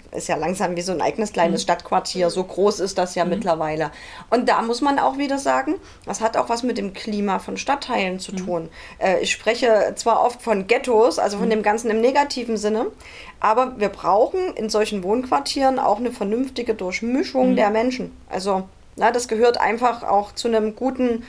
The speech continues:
Speaker 1: Wohnklima und zu einem guten Stadtklima dazu, dass
Speaker 2: Mhm.
Speaker 1: man nicht solche abgeschlossenen Areale hat, ähm, wo, naja, wie sagt man, ne, wo diese, wo diese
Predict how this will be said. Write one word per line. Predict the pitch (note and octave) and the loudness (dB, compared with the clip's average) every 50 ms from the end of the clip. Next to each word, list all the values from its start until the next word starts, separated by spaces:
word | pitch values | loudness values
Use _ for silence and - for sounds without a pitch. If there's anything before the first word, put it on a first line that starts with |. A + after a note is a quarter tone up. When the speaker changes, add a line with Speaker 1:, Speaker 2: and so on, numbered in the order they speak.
| - - - - | -18 -18 -8 0
Speaker 1:
Wohnklima | G3+ B3 C4 C#4+ C#4+ C#4+ C4+ - - B3 B3+ B3+ B3+ A#3+ A#3 A#3 A3+ A3+ A3+ | 2 4 6 6 6 4 2 0 -2 0 2 4 4 6 6 4 4 4 2
und | G#3+ - G#3+ A3 G#3+ | 0 0 -4 -4 -2
zu | - | -2
einem | A#3 A3 A3+ A3 | 0 0 -2 -2
guten | - A3 A3 G#3+ | -4 -6 -6 -6
Stadtklima | G#3 - - A3+ B3+ - - - C4+ C4+ B3+ B3 B3 A#3 | -4 -2 -2 -2 -2 -4 -8 -8 -6 -4 -2 -2 -2 -2
dazu, | A3+ G3 F#3+ - - - D4+ C#4+ B3 C4 C4 - - - - - - - | -2 -4 -4 -6 -6 -4 -2 -2 0 -2 -4 -6 -10 -18 -18 -20 -14 -8
dass | - G#3 F#3 | -6 -4 -2
Speaker 2:
Mhm. | A#3 | 0
Speaker 1:
man | G#3+ G#3 G#3+ | 0 0 0
nicht | A#3+ D4 D4+ - - | 0 -2 -2 -4 -4
solche | B3 A#3 A3 A3+ - - | -4 -2 -2 0 0 0
abgeschlossenen | - - - - D4 B3+ - B3+ A#3+ A#3+ A#3+ A#3+ A3 - | 0 -2 -2 -6 -8 -6 -4 -2 -4 -2 -2 -2 -2 -2
Areale | - G#3 G3 F#3 F#3+ G#3+ A#3 C4+ C#4+ C#4 A#3+ G#3+ G3 | -2 -2 -2 -2 0 0 0 0 2 0 0 -2 -2
hat, | G3 A3+ C4 - - - - - - - - | -4 -4 -4 -6 -12 -16 -16 -18 -14 -4 0
ähm, | F#3+ G3+ G#3 G#3 F3 | 0 0 0 0 -2
wo, | F3+ G3 G3 G3 F#3+ F3+ F3+ - - - - - - - - | 0 2 4 4 2 2 -2 -10 -16 -20 -20 -20 -14 -12 -8
naja, | G3+ G3+ G3+ G#3 A3 A3 G3+ - - - - - - - - - - - | -6 -4 -2 0 0 0 -2 -4 -12 -20 -20 -20 -20 -20 -20 -20 -16 -14
wie | F#3 | -10
sagt | F3+ - G#3+ A3+ B3 - - - | -4 0 0 0 0 -2 -4 -2
man, | F#3+ E3+ E3+ | -2 -2 0
ne, | F3 F#3 G3+ | -2 -4 -4
wo | G3+ G3+ | -4 -4
diese, | G3 G3 F#3+ G3 F#3+ F#3 F#3 - - - - - - - - - | -4 -4 -2 0 -2 -2 -2 -4 -12 -18 -20 -20 -20 -14 -10 -8
wo | G3 | -4
diese | F#3+ A3 G3 F#3+ | -2 0 2 2